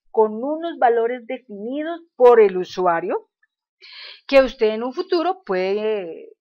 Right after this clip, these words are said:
cambiar. Pero usted no le va a decir a su cliente esto, porque ese va a ser su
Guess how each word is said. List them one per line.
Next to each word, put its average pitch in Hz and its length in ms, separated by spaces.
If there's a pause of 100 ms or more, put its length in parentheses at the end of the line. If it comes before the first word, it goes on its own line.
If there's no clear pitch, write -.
(140)
cambiar. 175 500 (240)
Pero 202 180
usted 190 400
no 202 220
le 349 120
va 240 160
a 240 40
decir 220 300
a 214 60
su 226 160
cliente 202 560 (240)
esto, 247 200
porque 185 360
ese 302 340
va 262 80
a 254 60
ser 262 180
su 262 300